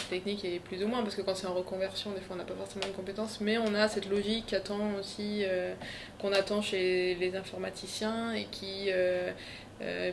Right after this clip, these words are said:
permet, euh, de dire que si, euh, on a une, la logique qu'il faut, bah, euh, on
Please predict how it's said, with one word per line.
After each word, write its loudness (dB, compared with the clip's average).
permet, 8
euh, 4
de 0
dire 2
que 0
si, 0
euh, 2
on 0
a 4
une, -2
la 8
logique 4
qu'il -4
faut, 4
bah, 8
euh, 6
on -4